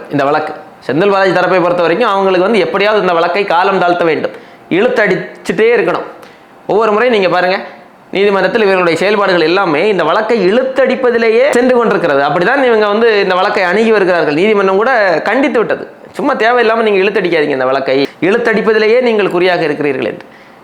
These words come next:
இப்போ அசோக் வெளியே இருந்தால் இந்த வழக்கு வந்து முடிவுக்கு வராது இல்லையா, இழுத்தடிச்சுட்டே இருக்கும் இந்த வழக்கு. அப்போ அதை தான் இவர்கள் செய்கிறார்கள். இப்போ நமக்கு ரெண்டு பேர் மேலேயும் சந்தேகம் இருக்கு. திமுக அரசின் மீதும்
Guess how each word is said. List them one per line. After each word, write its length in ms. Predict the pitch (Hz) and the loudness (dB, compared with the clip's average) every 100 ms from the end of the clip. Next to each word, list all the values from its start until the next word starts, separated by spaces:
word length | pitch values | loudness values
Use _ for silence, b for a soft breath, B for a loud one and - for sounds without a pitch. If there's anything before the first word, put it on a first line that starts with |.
| - | -6
இப்போ 220 | - 226 | -2 0
அசோக் 520 | 214 202 247 247 - | 2 0 0 0 0
வெளியே 320 | 208 208 226 226 | 0 2 2 2
இருந்தால் 480 | 196 208 247 226 - | 2 0 0 -2 -6
இந்த 200 | 180 214 | -2 0
வழக்கு 280 | 202 226 226 | 2 0 0
வந்து 200 | 208 214 | -2 -2
முடிவுக்கு 360 | 190 202 214 170 | -2 0 0 0
வராது 160 | 123 | -2
இல்லையா, 260 | 95 87 180 180 - - - - | -2 -2 -4 -4 -14 -20 -16 -4
இழுத்தடிச்சுட்டே 840 | 190 208 196 170 156 160 170 202 | -2 0 0 -2 -4 -6 -2 0
இருக்கும் 320 | 226 156 131 - | 2 0 -4 -6
இந்த 140 | 151 139 | -4 -2
வழக்கு. 320 | 127 - - B B B B - | -2 -4 -8 B B B B -8
அப்போ 160 | 117 | -2
அதை 280 | 120 131 202 | 0 0 0
தான் 220 | 214 247 196 156 131 - | 2 2 0 0 -4 -6
இவர்கள் 260 | - 143 143 | -2 0 0
செய்கிறார்கள். 520 | 147 156 151 131 147 - B B B B | 0 0 2 0 -2 -6 B B B B
இப்போ 220 | - - | -6 -2
நமக்கு 360 | 196 196 190 190 | 0 0 0 0
ரெண்டு 260 | 185 214 240 | 0 2 2
பேர் 160 | 233 | 2
மேலேயும் 260 | 214 226 220 | 2 0 0
சந்தேகம் 260 | 190 190 170 | 0 0 0
இருக்கு. 160 | 147 139 | -2 -2
திமுக 300 | 175 202 190 | 0 0 0
அரசின் 360 | 185 190 226 | 0 0 0
மீதும் 400 | 226 220 247 247 | 0 2 0 -2